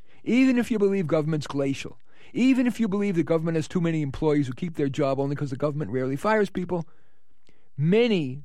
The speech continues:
career seekers are gonna find a government job as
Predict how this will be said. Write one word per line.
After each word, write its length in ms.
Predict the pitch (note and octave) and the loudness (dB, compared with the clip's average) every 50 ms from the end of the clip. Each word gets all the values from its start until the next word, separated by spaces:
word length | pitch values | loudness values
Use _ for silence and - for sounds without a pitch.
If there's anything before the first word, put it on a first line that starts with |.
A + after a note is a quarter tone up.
| - | -12
career 380 | - - D#3+ D3 D#3 D#3 D#3 D3 | -4 -2 0 2 2 2 0 0
seekers 420 | - - C#3 B2 - A#2+ A#2 A#2+ | -2 -4 -6 -6 -6 -6 -6 -6
are 80 | - A2 | -6 -4
gonna 160 | C3 B2+ C3 | -4 -4 -4
find 300 | B2+ - C#3 C3 C3 A#2 | -4 -2 -2 -2 -2 -4
a 60 | D#2+ | -6
government 460 | B2 A#2+ C#3+ C3+ C3 D3 D3 D3 C#3+ | -4 -4 -2 -2 -2 -2 -4 -4 -4
job 320 | - C3 A#2 G#2 G2+ G2 - - - - - - - - | -4 -4 -4 -2 -4 -6 -8 -12 -14 -14 -16 -16 -14 -14
as 140 | C#3 - | -14 -14